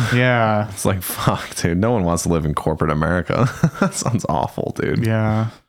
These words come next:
Speaker 2: I mean, we kind of already are there.
Speaker 1: Yeah, that's so true. <laughs> We still got some of our freedoms.
Speaker 2: Yeah, so, I don't know. We'll, we'll, we'll see what the future holds.
Speaker 1: Yeah, I guess time will tell.
Speaker 2: Yeah.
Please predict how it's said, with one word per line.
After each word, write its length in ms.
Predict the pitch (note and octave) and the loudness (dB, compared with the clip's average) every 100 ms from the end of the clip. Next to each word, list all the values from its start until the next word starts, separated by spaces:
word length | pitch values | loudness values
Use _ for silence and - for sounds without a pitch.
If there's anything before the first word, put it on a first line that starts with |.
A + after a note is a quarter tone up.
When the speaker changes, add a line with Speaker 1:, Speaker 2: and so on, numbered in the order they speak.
| _ - | _ -2
Speaker 2:
I 80 | A#2 | 0
mean, 140 | A#2 | 2
we 80 | A2+ | 2
kind 180 | B2 A2 | 2 0
of 80 | |
already 300 | G#2 G#2 G#2 | 2 0 2
are 140 | G2+ G#2 | 2 2
there. 240 | G#2 G#2 G#2+ | 2 2 2
Speaker 1:
Yeah, 200 | - C#2+ | 2 2
that's 120 | D#2+ | 0
so 180 | - - - | -2 -2 -2
true. 380 | - D2 E2 G#2+ G#2 - - | -2 0 2 0 -2 -4 -4
<laughs> 440 | - D3 C#3 A#2 - - _ _ | -2 -2 -2 -2 -4 -16 _ _
We 60 | - | -6
still 160 | - | -4
got 240 | E2 D2+ E2 | 0 -2 0
some 160 | E2 | -2
of 60 | D#2+ | 0
our 120 | D#2 | 0
freedoms. 520 | D2+ F2 E2+ F2+ - - - - | -2 -2 0 -2 -4 -8 -14 -6
Speaker 2:
Yeah, 460 | B2+ G#2+ G2+ G2+ G#2 - | -2 0 2 0 -2 -8
so, 120 | - G#2+ G2+ G#2 G#2 - _ - | -4 -2 0 -2 -4 -14 _ -6
I 80 | A#2 | -2
don't 160 | B2+ | 0
know. 220 | A#2 G#2+ G#2 A2 A2 - - - | 0 0 2 0 0 -4 -12 -4
We'll, 100 | A#2 | 0
we'll, 160 | A#2+ A#2+ | 0 0
we'll 80 | - | -2
see 180 | A#2+ B2+ | -2 -2
what 100 | B2+ | -2
the 80 | A#2 | -2
future 360 | - A#2+ A#2+ A#2 | -4 -4 -2 0
holds. 540 | A#2 A2+ A#2 - - | 0 -2 -2 -6 -4
Speaker 1:
Yeah, 240 | D#2 D#2+ E2 | 0 0 2
I 80 | E2+ | 0
guess 160 | E2+ | -2
time 200 | - D#2+ | -2 0
will 120 | E2 | 0
tell. 360 | E2+ F2 F#2 F#2 - _ _ A2+ | 0 0 0 -2 -6 _ _ -2
Speaker 2:
Yeah. 260 | A2+ A2 | 0 0